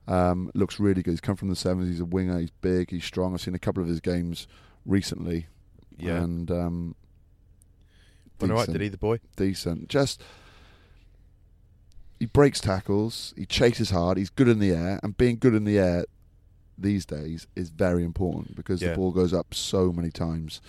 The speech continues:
Speaker 1: Um, and he's really good at that. He's good at getting hands on it.
Speaker 2: Do you know what I liked about the, um,
Speaker 1: It's huge, isn't it? How, like, wingers have, not wingers, wingers and centres, I suppose, have really had to add that to their game.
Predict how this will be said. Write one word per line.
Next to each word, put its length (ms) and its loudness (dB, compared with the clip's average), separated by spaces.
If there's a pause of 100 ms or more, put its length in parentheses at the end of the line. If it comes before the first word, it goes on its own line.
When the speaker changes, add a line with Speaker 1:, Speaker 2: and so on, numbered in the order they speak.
(520)
Speaker 1:
Um, 420 -4 (400)
and 100 2
he's 140 0
really 220 4
good 120 2
at 60 0
that. 200 -4 (220)
He's 100 -10
good 140 -4
at 60 -6
getting 180 -4
hands 320 -2
on 140 0
it. 160 0 (800)
Speaker 2:
Do 80 -8
you 40 -2
know 60 -2
what 60 0
I 40 0
liked 220 0
about 240 -2
the, 220 -4
um, 140 -4
Speaker 1:
It's 120 0
huge, 260 8
isn't 160 0
it? 40 0
How, 100 2
like, 220 2
wingers 440 0 (140)
have, 340 -2 (300)
not 140 -2
wingers, 220 0
wingers 300 2
and 220 2
centres, 420 -2
I 40 -6
suppose, 480 -4
have 100 -18
really 340 4
had 120 -2
to 120 2
add 120 2
that 200 -2
to 80 0
their 120 2
game. 340 -2